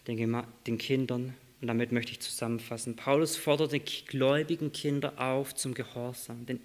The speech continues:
Eltern zu gehorchen. Und das, und das wiederholen wir nochmal, aus der Einheit in Christus, in der Kraft des Geistes, aus der Stellung als Gerechte. Und Mose zieht hier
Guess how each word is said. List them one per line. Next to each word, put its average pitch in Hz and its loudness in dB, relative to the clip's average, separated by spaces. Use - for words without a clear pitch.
Eltern 135 0
zu 127 -8
gehorchen. 113 -8
Und 131 0
das, 139 0
und 135 0
das 120 -2
wiederholen 139 2
wir 131 2
nochmal, 120 -2
aus 165 2
der 156 0
Einheit 147 -2
in 135 -6
Christus, - -8
in 196 4
der 175 2
Kraft 147 -4
des - 0
Geistes, 143 -2
aus 123 -2
der 117 -2
Stellung 147 2
als 127 -4
Gerechte. 113 -8
Und 120 -4
Mose 156 0
zieht 135 -6
hier 117 0